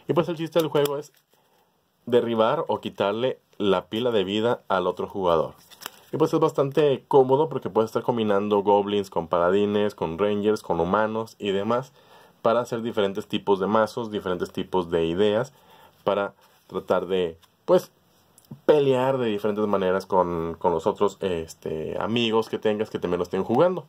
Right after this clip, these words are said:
Aparte, pues el juego cuenta con muchas expansiones que incluyen más, este, razas y clases. Está el monje, está el elfo oscuro y demás.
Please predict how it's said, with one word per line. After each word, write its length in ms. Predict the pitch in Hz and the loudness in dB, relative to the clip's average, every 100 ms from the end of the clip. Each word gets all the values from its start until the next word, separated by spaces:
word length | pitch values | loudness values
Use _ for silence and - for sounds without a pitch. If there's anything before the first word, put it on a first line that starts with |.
| _ - - - - _ _ - | _ -20 -20 -20 -20 _ _ -6
Aparte, 420 | - - 127 131 | -4 -2 -2 -4
pues 140 | 117 107 | -8 -10
el 60 | |
juego 200 | 98 113 | -2 -2
cuenta 240 | 113 110 113 | 0 -4 -2
con 140 | 92 | -2
muchas 260 | 98 117 110 | -4 -6 -8
expansiones 520 | 117 135 131 131 131 | -2 0 0 -2 -2
que 80 | 101 | -4
incluyen 420 | 95 95 95 92 | 0 0 0 -2
más, 800 | 92 98 98 98 101 104 107 - | -2 0 2 2 0 0 -2 -4
este, 560 | 85 82 - 82 80 | -8 -8 -8 -4 -2
razas 960 | 82 113 113 - - 104 98 95 95 - | 0 2 2 -2 -4 0 2 2 -2 -8
y 80 | 85 | -12
clases. 720 | - 107 110 - 98 95 92 | 0 2 2 0 -4 -4 -8
Está 180 | - 82 | -8 -4
el 120 | 85 | -2
monje, 640 | 98 113 113 - 98 98 | 0 0 0 -2 0 0
está 260 | 92 - 85 | -2 -4 -2
el 80 | 85 | -2
elfo 240 | 85 82 | -4 -6
oscuro 600 | - 120 120 117 107 104 | -6 0 2 2 2 2
y 80 | 101 | -2
demás. 420 | 101 92 76 - | -4 -4 -6 -10